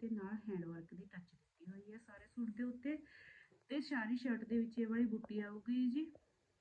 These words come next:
yellow ਕਲਰ ਦਾ ਸੂਟ ਹੈ, ਜਿੱਦਾਂ ਹੀ ਆਪਾਂ ਨੂੰ ਕਸਟਮਰ ਨੇ ਕਿਹਾ ਸੀ ਆਪਾਂ ਉਦਾਂ ਦਾ ਹੀ ਸੂਟ ਦਿੱਤਾ ਹੈ ਜੀ। ਤੇ ਨਾਲ ਇਹ ਆਊਗਾ ਜੀ ਬਹੁਤ ਹੀ ਜ਼ਿਆਦਾ ਸੋਹਣਾ ਤੇ ਦੁਪੱਟੇ ਤੇ ਏਦਾਂ ਇਹ ਵਾਲਾ ਵਰਕ ਹੋਇਆ ਹੋਇਆ ਹੈ ਜੀ ਦੋਨੋਂ ਸਾਈਡ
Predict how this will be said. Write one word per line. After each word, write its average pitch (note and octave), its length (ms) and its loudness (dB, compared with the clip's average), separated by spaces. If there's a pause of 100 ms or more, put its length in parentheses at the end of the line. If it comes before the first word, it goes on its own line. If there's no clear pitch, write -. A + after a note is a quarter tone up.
(140)
yellow G#3+ 480 -4
ਕਲਰ A3+ 240 -4
ਦਾ A3+ 160 -4
ਸੂਟ G3 340 -6
ਹੈ, B3 60 -2 (680)
ਜਿੱਦਾਂ F#3 220 -18
ਹੀ A#3 80 2
ਆਪਾਂ A3+ 220 -2
ਨੂੰ A#3 120 2
ਕਸਟਮਰ G#3+ 420 -14
ਨੇ - 180 -20
ਕਿਹਾ G3 220 -18
ਸੀ A3 200 -18
ਆਪਾਂ G3 260 -12
ਉਦਾਂ F3+ 380 -4
ਦਾ F3+ 120 0
ਹੀ F#3+ 240 -4
ਸੂਟ A3 260 -4
ਦਿੱਤਾ A3 340 -6
ਹੈ A3+ 220 -4
ਜੀ। A#3 260 2
ਤੇ C#4 120 -2
ਨਾਲ A3 280 6
ਇਹ F#3+ 180 -12
ਆਊਗਾ F#3+ 360 -6
ਜੀ G3 180 -8
ਬਹੁਤ E3 340 -10
ਹੀ G3+ 80 -14
ਜ਼ਿਆਦਾ G3 260 -10
ਸੋਹਣਾ G3+ 400 -4 (1600)
ਤੇ B3+ 60 -2
ਦੁਪੱਟੇ B3 500 -2
ਤੇ A3+ 120 -4 (140)
ਏਦਾਂ F#3+ 280 -2
ਇਹ G3 100 -4
ਵਾਲਾ G3+ 260 -2
ਵਰਕ F#3+ 280 -6
ਹੋਇਆ A3+ 260 0
ਹੋਇਆ A3+ 260 -6
ਹੈ A3+ 80 -8
ਜੀ G#3+ 200 -10
ਦੋਨੋਂ F3+ 300 -4
ਸਾਈਡ A3 300 -4